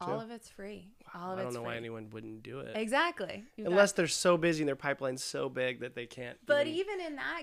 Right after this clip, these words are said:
Speaker 2: Yeah.
Speaker 1: case, we've got a whole escalations process, right? So you might not need aim or need our support to grow your business or to market, and maybe you've got a scenario whiz on your team or a pre-underwriter that's handling all of it for you, and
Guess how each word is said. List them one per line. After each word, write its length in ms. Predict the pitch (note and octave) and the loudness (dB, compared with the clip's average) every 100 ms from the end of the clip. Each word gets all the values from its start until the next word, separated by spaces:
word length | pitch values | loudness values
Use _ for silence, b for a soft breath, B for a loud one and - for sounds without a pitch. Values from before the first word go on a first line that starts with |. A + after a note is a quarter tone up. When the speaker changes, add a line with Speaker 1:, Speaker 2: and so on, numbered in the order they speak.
| - | -8
Speaker 2:
Yeah. 260 | G#3+ F#3 F3 | -8 -4 -4
Speaker 1:
case, 220 | B2+ A#2 - | -4 -8 -10
we've 220 | G3 A#3 A3+ | -8 -8 -4
got 180 | B3 | -4
a 40 | B3 | -2
whole 200 | B3 A#3+ | -4 -2
escalations 800 | A#3 A3+ A3 F#3+ G3+ G3+ F3+ - | -4 -6 -6 -4 -4 -6 -10 -8
process, 540 | C#3 - - F#2 - | -8 -8 -10 -10 -4
right? 260 | F#3+ G#3 G#3 | -2 -2 -4
So 360 | G3+ F#3+ F#3 B B B | -2 -2 -2 B B B
you 80 | C4+ | -8
might 180 | F4+ F#4 | -6 -4
not 220 | C4+ G#3+ | -4 -4
need 420 | G3+ G#3 G3+ G3+ - | -4 -2 -2 -4 -6
aim 360 | F#3+ F#3+ F#3+ | -4 -2 -2
or 100 | F#3 | -2
need 200 | F#3 F#3 | -4 -2
our 120 | F#3+ F#3 | 0 -2
support 440 | G3+ F#3+ F#3+ F3 | -4 -4 -4 -4
to 60 | G3 | -8
grow 200 | F#3 C#4 | -4 -2
your 180 | B3+ A3+ | -2 -4
business 380 | G3 F#3 F3+ F#3 | -4 -6 -8 -8
or 80 | F3+ | -8
to 120 | G#3 | -6
market, 400 | A#3 C4+ C4 G3 | -4 -4 -2 -4
and 180 | F#3 G#3 | -4 -6
maybe 220 | A3+ B3+ | -6 -8
you've 220 | C#4 A3 | -10 -6
got 260 | A#3+ A3+ A3+ b b b - | -2 -2 -2 b b b -4
a 120 | G3 | -2
scenario 600 | G3+ - A3 G#3 A3+ A3 | -2 -4 -4 -2 -2 -2
whiz 300 | G#3 G3+ G3+ | -2 -2 -2
on 180 | G3+ G#3 | -2 -4
your 120 | G#3 | -6
team 500 | G3+ - A3 G#3 F#3+ | -8 -8 -4 -4 -2
or 140 | F3+ F3 - | -2 -4 -6
a 120 | - - | -12 -14
pre-underwriter 760 | - B3 A3 A#3 G#3+ G3 F#3+ F#3 | -10 -6 -4 -2 0 0 2 0
that's 180 | F3 - | -2 -4
handling 380 | G#3 G#3 G#3+ G#3 | -6 -4 -2 0
all 160 | G3+ | 0
of 80 | G3 | 0
it 120 | G3+ | -6
for 300 | - G3 G3+ | -6 -4 -2
you, 280 | G3+ F#3+ F3+ | -2 -2 -2
and 180 | F3 | -4